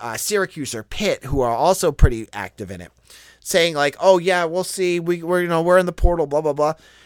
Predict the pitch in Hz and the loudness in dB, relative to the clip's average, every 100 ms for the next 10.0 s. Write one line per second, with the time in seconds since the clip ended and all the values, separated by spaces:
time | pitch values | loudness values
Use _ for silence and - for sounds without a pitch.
0 | _ 202 370 185 170 160 - - 156 233 | _ -2 -2 0 0 0 -4 0 4 6
1 | 156 143 127 131 117 147 127 123 - _ | 6 4 2 0 0 2 0 -2 -10 _
2 | _ - 147 165 147 104 90 - - _ | _ -12 -8 -8 -6 -6 -6 -10 -14 _
3 | - 151 190 117 135 160 107 87 92 156 | -10 -8 -6 -2 -2 -2 -6 -8 -8 -8
4 | 214 - - - - - 214 269 - 208 | -8 -10 -18 -20 -14 2 2 2 0 -2
5 | 165 - 233 220 139 127 143 139 190 175 | -2 -4 -6 -6 -8 -2 -2 0 -2 -2
6 | 160 143 123 123 139 127 113 123 165 185 | -2 -2 -4 -6 -6 -6 -6 -4 -4 -6
7 | _ _ _ _ _ _ 151 233 262 190 | _ _ _ _ _ _ 0 2 2 -2
8 | - 160 - 131 123 127 147 165 160 151 | -4 -6 -8 -8 -8 -8 -6 -4 -4 -4
9 | _ _ - 147 - - 175 170 160 | _ _ -16 -12 -12 -10 -8 -8 -10